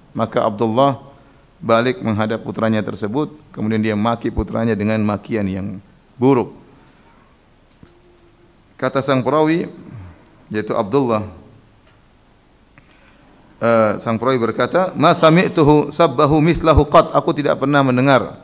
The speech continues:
Ibnu Umar memakinya seperti itu. Kemudian Ibnu Umar berkata, "Ukhbiruka an Rasulillah wa taqulu lanamna'ahunna?" Aku mengabarkan engkau dari Rasulullah dan kau memen-, menantang dengan berkata, "Aku akan melarang para wanita." Nabi bilang, "Jangan melarang," kau bilang,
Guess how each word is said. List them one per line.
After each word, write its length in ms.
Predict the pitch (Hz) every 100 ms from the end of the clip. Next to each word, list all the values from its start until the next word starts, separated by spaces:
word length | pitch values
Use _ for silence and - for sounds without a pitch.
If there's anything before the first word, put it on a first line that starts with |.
| - - _ -
Ibnu 320 | 127 127 135
Umar 400 | 139 143 135 - - - - _ 120
memakinya 480 | 120 117 113 127
seperti 480 | 127 113 107 104 113
itu. 240 | 110 - - - _ _ _ _ _
Kemudian 560 | 113 113 117 113 110 -
Ibnu 240 | 107 107
Umar 160 | 117 104
berkata, 560 | 104 123 123 160 165 - - -
"Ukhbiruka 640 | 151 147 120 185 214 180 165
an 160 | 156
Rasulillah 640 | 143 139 147 131 113 131 127
wa 160 | 117
taqulu 480 | 120 113 143 135 101
lanamna'ahunna?" 1040 | 98 107 117 113 - 101 120 156 185 76 - - _ _ _ - -
Aku 240 | 139 175
mengabarkan 480 | 160 160 151 156 151
engkau 240 | 156 156 151
dari 80 |
Rasulullah 400 | 147 143 156 180
dan 160 | 151 139
kau 160 | 156 156
memen-, 400 | 151 139 139 139 117 110
menantang 480 | 123 127 170 180 147
dengan 240 | 139 131
berkata, 560 | 123 123 143 147 151 147 - -
"Aku 240 | 127 139 135
akan 240 | 139 127
melarang 240 | 127 123 120
para 160 | 113 113
wanita." 320 | 117 135 135
Nabi 240 | 131 143
bilang, 240 | 139 143 131
"Jangan 160 | 135
melarang," 320 | 131 131 147 135
kau 160 | 127
bilang, 320 | 123 123 117